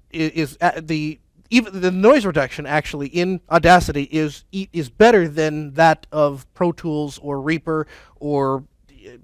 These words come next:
name your D A W, Sonar. Uh, absolutely fantastic piece of software. Don't have enough good things to say about Audacity.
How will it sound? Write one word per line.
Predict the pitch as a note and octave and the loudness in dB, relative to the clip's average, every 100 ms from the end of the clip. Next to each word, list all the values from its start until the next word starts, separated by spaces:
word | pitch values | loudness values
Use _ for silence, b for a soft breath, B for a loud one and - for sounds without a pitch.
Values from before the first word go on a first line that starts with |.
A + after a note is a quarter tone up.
| _ _ E3 | _ _ -6
name | E3 F3+ E3 | 2 2 2
your | C#3 | -4
D | C#3+ | -4
A | C3+ | -2
W, | C#3 B2 G#2+ | -4 -6 -8
Sonar. | E3 D#3 D3+ - b b b b F3 | -6 -4 -4 -6 b b b b 4
Uh, | D#3 C3 - _ _ _ _ _ F#3 | 6 4 -2 _ _ _ _ _ 4
absolutely | G3+ G3+ F3+ D#3+ | 4 4 -2 -4
fantastic | D3+ C#3 C#3+ C#3 C3 | -6 -2 -4 -4 -14
piece | A#2 | -14
of | B2+ | -12
software. | B2+ - C3 | -12 -10 -6
Don't | E3 | 0
have | F3 | 0
enough | D3+ D3 | -2 -6
good | D3+ C#3 | -6 -6
things | C3 - | -8 -10
to | |
say | C3+ C#3 | -8 -6
about | B2+ A#2+ - - | -4 -6 -6 -8
Audacity. | C#3+ C3+ B2+ B2 A2 | -6 -2 -4 -6 -18